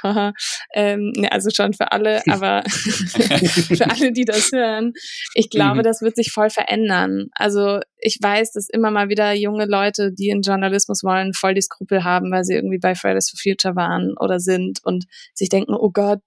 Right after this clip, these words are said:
Speaker 1: äh, mir werden da voll viele Türen vor der Nase zugeschlagen.“ Aber ich glaube, das wird sich innerhalb der nächsten fünf Jahre total ändern. Und
Speaker 3: Mhm.
Speaker 1: ich merke ja jetzt schon, wie krass gefragt Klimaexpertise ist.
Speaker 3: Mhm.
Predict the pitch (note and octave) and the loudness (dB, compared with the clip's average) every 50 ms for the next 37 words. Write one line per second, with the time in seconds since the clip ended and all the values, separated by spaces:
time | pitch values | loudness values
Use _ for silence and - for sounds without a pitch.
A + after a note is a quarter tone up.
0 | - - - A#2 B2 A#2+ A#2 G3+ G3 G3 G3+ G3+ G3+ G3+ G#3 G#3 G3+ G3+ G3+ G3 | -10 -6 -2 0 0 2 2 2 2 2 0 -2 -2 -2 0 0 0 0 0 0
1 | F#3+ G3 G3 F#3+ G3 G3 F#3+ - G3 G3 F#3+ G3 G3 F#3+ F#3 - - G#3 G#3 G#3 | 2 2 0 0 0 0 -2 0 0 -2 0 0 0 -2 0 0 0 0 0 0
2 | G3+ G3 F#3+ F#3+ F3+ F3+ F3 F3+ F3 F#3 F3 - F#3 F#3 F#3 - - F3+ F3 F3+ | 0 0 0 0 0 0 0 0 0 -2 -2 -2 -2 -2 -2 -2 0 0 0 0
3 | F3+ F#3+ G#3 G#3+ - - - - - - _ - G3 G#3 G3 - - G3+ G3 - | 0 -2 -4 -6 -8 -10 -18 -18 -20 -18 _ -2 0 0 0 2 0 0 0 0
4 | G3+ G3+ - G3+ G3 - G3+ G3+ - G3+ G3+ G3 G3 G3 F#3+ - F#3+ F#3+ F#3+ F#3+ | 0 -2 -2 -2 -4 -2 -2 -2 0 0 0 0 0 0 0 0 0 0 0 -2
5 | - G3+ G3 - F#3+ F#3+ F3+ F#3 F3+ F3+ F#3 F#3+ F3+ - F#3+ F3 - - - - | -2 -4 -4 -4 -4 -4 -2 0 0 0 0 -2 -4 -6 -4 -2 -2 -2 -2 -2
6 | - E3 - - - E3 E3+ F3 F3+ F3+ F#3 F#3+ G3 G#3+ B3 - _ - G#3 F#3+ | -2 -2 -2 -2 -2 -2 -2 0 0 0 0 0 0 -2 -2 -4 _ 0 2 2
7 | F#3 F#3+ G#3+ - G#3 G#3 G#3 G3+ - G3 G3 G3+ G3+ - - G3+ G3 G3 F#3+ F3 | 2 0 -4 -4 0 0 2 2 2 0 2 0 0 -2 -2 -4 -4 -4 -4 -4
8 | F3+ G3 G3+ G3+ G3+ - - - - G3 F#3 - - F#3 - - - F#3 F#3 F#3+ | -2 0 0 0 0 0 -2 -4 -2 -2 -2 0 -2 -4 -4 -2 0 0 0 0
9 | G3 _ - - - - - G#3 G#3 G#3 G3 - - - - E3+ E3+ - - G3 | -2 _ -14 -14 -10 -4 -2 0 0 2 0 0 0 0 0 0 -2 -2 -2 -2
10 | F3+ F3+ F#3 - - G3+ A3+ C4 C4 - - - - _ _ - B2+ A2+ G#2+ G#2 | 0 0 0 0 0 0 0 0 -2 -4 -6 -10 -16 _ _ -4 -2 -2 0 -2
11 | G#2+ G#2+ | -4 -4